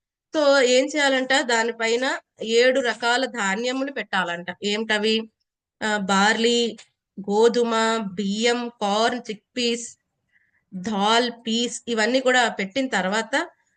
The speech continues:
so నెక్స్ట్ డే మళ్ళీ ఏకాదశి రోజున మార్నింగే మంగళ స్నానం చేసి,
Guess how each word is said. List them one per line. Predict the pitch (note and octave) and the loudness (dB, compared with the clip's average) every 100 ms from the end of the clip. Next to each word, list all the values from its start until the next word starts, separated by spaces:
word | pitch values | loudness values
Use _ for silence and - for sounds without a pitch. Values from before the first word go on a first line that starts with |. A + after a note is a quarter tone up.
| - | -4
so | C4 | 0
నెక్స్ట్ | B3+ A3+ - D4 | 0 -2 -4 -2
డే | D#4 D#4+ A3+ C4+ | 2 2 2 2
మళ్ళీ | B3 A3+ C4 A#3 A#3 - | 0 0 0 0 -2 -4
ఏకాదశి | G#3+ G3+ B3+ B3+ C4+ B3+ | -6 -2 -2 0 -2 -2
రోజున | G3+ G3 A3 C4+ D#4 - | -4 -4 -2 -2 -4 -10
మార్నింగే | G3+ G3 A#3+ C4 C4+ C4 | -4 -2 0 0 2 0
మంగళ | A#3+ F#3+ F#3+ A#3 | 0 -4 -2 -4
స్నానం | A#3+ A#3+ A#3 A#3+ G3 | -4 -4 -4 -4 -4
చేసి, | F#3+ G3 C#4 | -4 -4 -6